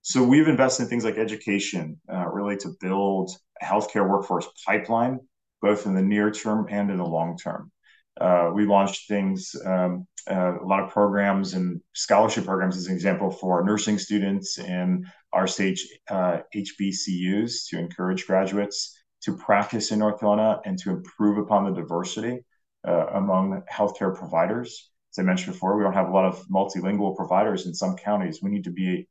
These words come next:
uh, improving upon diversity to support, uh, care in those, those communities. Uh, we invested in U N C Chapel Hill's physician assistant program to retrain people with military medical experience for civilian healthcare. Uh, other investments in U N C to support rural,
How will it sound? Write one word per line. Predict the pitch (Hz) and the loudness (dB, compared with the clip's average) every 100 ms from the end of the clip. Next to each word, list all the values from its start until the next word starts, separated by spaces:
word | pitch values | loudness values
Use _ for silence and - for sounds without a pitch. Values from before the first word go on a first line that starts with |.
| - | -12
uh, | 87 73 | -10 -8
improving | 92 - 104 95 87 | -8 -4 -2 0 -2
upon | 90 85 | -2 -4
diversity | 82 78 80 - 104 113 | -4 -8 -10 -8 -8 -8
to | 85 | -8
support, | - - - 82 82 - - - 80 | -10 -12 -8 -6 -6 -12 -20 -16 -16
uh, | 80 | -12
care | 85 82 | -10 -8
in | 85 | -8
those, | 78 - _ - | -12 -18 _ -18
those | 78 | -16
communities. | - 85 95 120 - - - _ _ _ _ _ _ - | -12 -8 -6 -8 -10 -20 -20 _ _ _ _ _ _ 6
Uh, | 104 101 | 10 10
we | 104 117 | 10 6
invested | 107 113 - 110 | 6 4 4 2
in | 110 107 101 | 2 2 2
U | 113 113 | 2 2
N | 104 | 2
C | 95 104 104 101 | -2 -4 -2 -2
Chapel | 92 110 101 104 | 0 4 4 2
Hill's | 113 147 143 | 2 0 0
physician | 101 101 - 95 | -4 -6 -4 -4
assistant | 87 95 - 85 | -4 -6 -6 -6
program | 90 87 85 82 | -4 -4 -4 -6
to | - | -4
retrain | 95 104 101 - 101 101 98 | 0 0 0 -2 0 2 0
people | 101 95 95 | -2 -2 -2
with | 92 - | -2 0
military | 95 113 110 - 87 87 | 2 2 0 -2 -4 -4
medical | 85 85 85 | -6 -6 -8
experience | - - 82 80 80 | -8 -12 -12 -12 -12
for | 90 | -12
civilian | - - 92 110 104 85 | -10 -8 -4 -2 0 -2
healthcare. | 76 - - 82 - - _ _ _ _ - | -6 -10 -10 -10 -10 -16 _ _ _ _ -4
Uh, | 90 90 - | 2 2 2
other | 117 113 | 2 4
investments | 104 107 - 101 98 | 4 4 2 -4 -2
in | |
U | 104 | 0
N | 104 | 0
C | - 101 101 | -2 -2 -2
to | 95 | -2
support | - - 98 - | -6 -2 0 0
rural, | 92 95 98 - | -2 0 0 -2